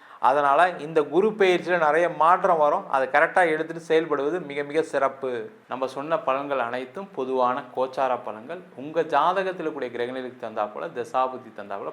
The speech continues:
பலன்கள் கண்டிப்பா மாறுபடும். ஜாதகம் பார்க்கணும்னு விருப்பப்பட்டீங்கன்னா கீழே இருக்க நம்பருக்கு WhatsApp பண்ணிட்டு அதற்கான விவரங்களை தெரிந்து கொள்ளலாம். ஜாதகம் இல்லாதவங்களுக்கு சிங்கிள் பேஜ்ல பி டி எஃப் ஃபார்மேட்ல ஜாதகம் வெறும் தொண்ணூத்தொன்பது ரூபாய்க்கு கொடுக்குறோம். டீட்டெயிலான ஜாதகம் ஐம்பத்தோரு பக்கம் கொண்ட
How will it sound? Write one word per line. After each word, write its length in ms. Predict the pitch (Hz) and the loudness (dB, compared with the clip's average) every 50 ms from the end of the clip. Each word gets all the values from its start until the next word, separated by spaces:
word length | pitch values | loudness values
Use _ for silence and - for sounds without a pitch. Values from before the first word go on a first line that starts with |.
| - - | -8 -8
பலன்கள் 340 | 110 107 110 110 110 107 107 | -8 -8 -8 -10 -12 -12 -12
கண்டிப்பா 340 | 107 98 98 104 101 110 | -14 -16 -14 -10 -8 -8
மாறுபடும். 540 | 107 104 98 98 101 98 98 98 101 - - - - _ _ - - - - _ 117 | -8 -6 -6 -8 -8 -8 -10 -12 -16 -16 -16 -18 -20 _ _ -20 -20 -20 -20 _ -4
ஜாதகம் 500 | 107 120 135 156 170 180 175 165 156 123 | 0 2 4 4 4 2 0 -4 -4 0
பார்க்கணும்னு 640 | 123 127 139 160 165 165 - 180 190 196 190 156 | 2 2 2 2 0 -4 -8 -10 -10 -8 -8 -10
விருப்பப்பட்டீங்கன்னா 580 | 139 131 139 135 127 123 110 - - - 170 175 | -8 -6 -6 -6 -6 -6 -10 -10 -12 -16 -16 -14
கீழே 180 | - - 156 151 | -12 -8 -6 -6
இருக்க 140 | 139 123 117 | -6 -6 -8
நம்பருக்கு 340 | 110 107 113 113 107 104 | -10 -10 -10 -10 -8 -6
WhatsApp 280 | 104 104 104 - 107 101 - | -6 -6 -6 -8 -12 -12 -12
பண்ணிட்டு 280 | 95 98 101 - - - - | -14 -20 -18 -18 -18 -16 -14
அதற்கான 440 | - 107 107 107 - - 101 98 98 | -14 -14 -14 -14 -12 -12 -12 -10 -12
விவரங்களை 440 | 95 98 98 104 101 101 98 98 - | -12 -14 -14 -14 -14 -14 -14 -14 -14
தெரிந்து 240 | 101 98 101 101 | -16 -18 -16 -16
கொள்ளலாம். 260 | 95 98 98 123 156 185 - - - - - - - _ - 117 | -16 -14 -14 -14 -14 -14 -16 -20 -20 -20 -20 -20 -20 _ -12 -2
ஜாதகம் 580 | 113 131 151 185 208 214 220 208 208 180 147 | 0 2 4 4 4 2 0 -2 -2 -4 -6
இல்லாதவங்களுக்கு 760 | 139 143 175 196 202 202 190 185 165 143 123 113 107 104 - | -6 -2 0 2 2 2 2 0 -2 -4 -6 -8 -12 -12 -14
சிங்கிள் 500 | 139 - - - 190 202 214 214 220 214 | -14 -16 -14 -10 -8 -8 -6 -4 -6 -6
பேஜ்ல 400 | - - 131 117 107 104 113 131 | -6 -6 -8 -8 -8 -8 -10 -12
பி 220 | 143 143 - 135 135 | -12 -12 -12 -12 -10
டி 80 | 131 | -8
எஃப் 220 | 135 127 110 - 107 | -8 -8 -6 -6 -6
ஃபார்மேட்ல 440 | 104 98 92 92 92 90 87 - 131 | -6 -6 -8 -12 -16 -14 -14 -14 -10
ஜாதகம் 480 | 110 110 107 107 110 117 113 117 110 | -6 -2 -2 -2 -2 -4 -6 -10 -10
வெறும் 260 | 107 110 113 131 131 | -10 -10 -10 -10 -12
தொண்ணூத்தொன்பது 420 | 110 110 107 113 113 107 110 104 104 | -12 -14 -16 -16 -16 -16 -16 -14 -12
ரூபாய்க்கு 320 | 101 101 104 104 - - | -10 -10 -12 -12 -14 -16
கொடுக்குறோம். 280 | 82 85 - - - - _ _ _ - - - - - - 120 | -16 -16 -16 -16 -18 -20 _ _ _ -20 -20 -20 -20 -20 -12 -8
டீட்டெயிலான 680 | 135 196 226 220 208 202 185 165 156 151 147 151 160 151 | -6 -6 -4 -2 0 0 2 2 2 2 2 2 0 0
ஜாதகம் 500 | 143 127 120 117 113 113 113 107 - 117 | 0 0 0 0 -2 -4 -8 -10 -8 -6
ஐம்பத்தோரு 380 | 135 147 143 - 143 131 120 | -6 -6 -4 -4 -6 -8 -6
பக்கம் 380 | - - 110 - - 123 120 107 | -6 -8 -10 -10 -12 -16 -16 -16
கொண்ட 240 | 104 95 101 143 | -16 -14 -14 -16